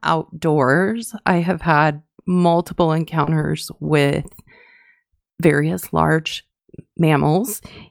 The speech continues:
And it's interesting because as we talk about, you know, these core fears and where they show up in our lives, we instantly go back to the things that maybe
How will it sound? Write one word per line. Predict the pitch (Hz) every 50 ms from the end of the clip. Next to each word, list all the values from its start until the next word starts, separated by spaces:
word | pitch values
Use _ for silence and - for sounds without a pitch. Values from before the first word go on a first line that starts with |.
| _ _
And | 190 185 180 175 170 165 175 175 170 185 - - - - - _ _ _ _ _ _ _ _ _ _ _
it's | 196 180 - - - _
interesting | 220 247 262 - - 294 269 262 - - 202 160 156 151 151
because | - 190 160 - - - 175 160 151 156 156 165 160 156 - - - _ _
as | - 160 170 185 202 - -
we | 220 196
talk | 196 - 170 160 - -
about, | 170 160 143 143 143 143 - - - _ _ _
you | - 175
know, | 165 160 147 - - - 160 160
these | - - - -
core | - - - 180 165 151 143 151
fears | - - - - 220 226 226 214 170 156 151 147 147 151 165 180 - - - - - - - - - _ _ _ _ _ _ _ _ _ _ _ _ _
and | - 202 180 175
where | 185 196 190 185 190 208
they | 196 185 175 175
show | 165 - 180
up | 156 185 190
in | - 233
our | 196 165 151
lives, | 147 139 143 139 139 151 160 143 151 156 - - - - - _ _ _ _ _ _ _ _ 139 - _ _ _ _ _ _ _ _ _ _ _ _ _ _ _ _ -
we | 185 170 170 185 196 196 202 202 202 196 202 196 - - _ _ _ _ _ _ _
instantly | - 247 233 - 240 233 - 190
go | 185 165
back | 156 151 147 135 -
to | - 156
the | - 143
things | - - 147 - - -
that | - - -
maybe | - 135 135 143 143 -